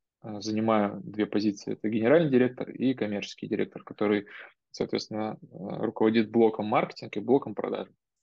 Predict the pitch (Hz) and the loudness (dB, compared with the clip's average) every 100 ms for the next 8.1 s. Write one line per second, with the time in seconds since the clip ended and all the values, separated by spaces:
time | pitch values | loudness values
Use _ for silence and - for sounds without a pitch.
0 | _ _ - - _ _ _ _ - 104 | _ _ -20 -20 _ _ _ _ -10 -10
1 | 101 _ - 104 101 123 139 123 113 107 | -10 _ -8 -2 2 4 6 8 8 6
2 | 107 - 110 117 - 110 104 104 101 101 | 2 0 0 0 0 -10 -2 0 2 0
3 | 101 101 101 98 101 123 - 107 104 98 | -2 -8 -8 -4 -2 -2 0 -2 -2 -6
4 | _ - 107 101 104 151 - _ _ _ | _ -2 0 4 4 2 -2 _ _ _
5 | _ _ _ 107 104 101 98 _ _ 110 | _ _ _ -10 -8 -8 -10 _ _ -6
6 | - 113 104 104 - _ _ _ _ _ | -2 -2 -4 -6 -16 _ _ _ _ _
7 | _ _ 113 110 110 101 - 127 151 143 | _ _ -12 2 2 2 0 0 0 0